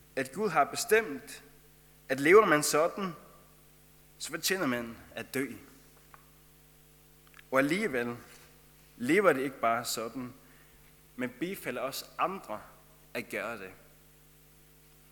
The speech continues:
Så konsekvensen, den evige konsekvens, er altså en evig åndelig død, bort fra Gud i alle evigheder. Det er den evige konsekvens af at vælge Gud fra.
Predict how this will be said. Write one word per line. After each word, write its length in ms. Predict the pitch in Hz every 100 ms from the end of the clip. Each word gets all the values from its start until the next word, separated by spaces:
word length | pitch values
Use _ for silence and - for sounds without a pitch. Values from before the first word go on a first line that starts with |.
| - - - - - -
Så 160 | -
konsekvensen, 680 | 160 160 - 208 233 - 151
den 100 | 165 -
evige 300 | 214 262 247
konsekvens, 720 | 170 139 151 - 202 196 - -
er 120 | 185
altså 300 | 170 160 165
en 240 | 151 156 - -
evig 540 | 214 247 208 160 147 - -
åndelig 420 | 175 220 160 135 -
død, 300 | 220 214 123 - - - - -
bort 260 | 151 185 -
fra 60 | 139
Gud 400 | - 185 208 156 131 -
i 140 | 151
alle 240 | 147 175 160 -
evigheder. 580 | 139 143 160 120 95 104 - - - - - - -
Det 80 | 131
er 20 |
den 100 | 135 147
evige 280 | 147 156 131
konsekvens 580 | 110 - - 117 110 98
af 40 |
at 60 | 107
vælge 140 | 107
Gud 240 | - 113
fra. 220 | 117 -